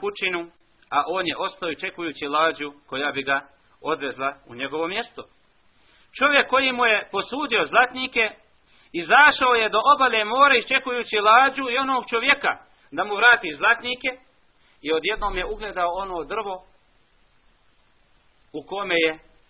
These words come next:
stavio ovaj zlatnike. <clears throat> On ga uze želeći s njime potpaliti vatru, ali kada ga rastijepi, nađe u njemu zlatnike pismo. Nakon izvjesnog vremena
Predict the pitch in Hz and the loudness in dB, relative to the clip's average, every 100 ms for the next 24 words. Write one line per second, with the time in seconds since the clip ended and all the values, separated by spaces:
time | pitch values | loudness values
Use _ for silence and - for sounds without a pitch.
0 | - - 175 156 147 151 151 143 127 - | -8 2 2 2 -2 -2 2 2 0 -14
1 | _ - 117 127 - 110 - 95 _ _ | _ -20 -6 -6 -6 -14 -18 -20 _ _
2 | _ _ - - - - _ _ _ _ | _ _ -14 -14 -14 -20 _ _ _ _
3 | _ _ _ _ _ _ _ _ _ - | _ _ _ _ _ _ _ _ _ 0
4 | 262 269 233 285 262 254 220 - _ _ | 2 6 4 4 2 2 2 -2 _ _
5 | _ _ _ _ _ - 135 - 185 233 | _ _ _ _ _ -14 0 2 4 2
6 | 202 - 262 269 - 190 - 247 247 202 | -2 -6 -4 -2 -2 -2 2 2 0 -2
7 | 202 277 277 269 - _ _ _ _ _ | 2 2 0 -12 -14 _ _ _ _ _
8 | _ _ 156 208 190 185 180 170 175 165 | _ _ 0 0 0 0 2 4 2 2
9 | - 151 196 - 233 220 202 185 180 _ | -2 0 2 0 -4 -6 -6 -12 -12 _
10 | _ _ - 135 196 202 151 143 180 180 | _ _ -10 0 2 2 0 -4 -4 -4
11 | 131 139 143 160 160 185 208 226 220 131 | -4 -4 -4 -6 -6 -8 -6 -8 -8 -14
12 | - _ _ _ _ _ _ _ _ _ | -18 _ _ _ _ _ _ _ _ _
13 | 135 190 220 208 233 208 - 180 151 202 | -2 2 2 0 -6 -8 -8 -6 -2 -2
14 | 214 196 165 | 0 0 -2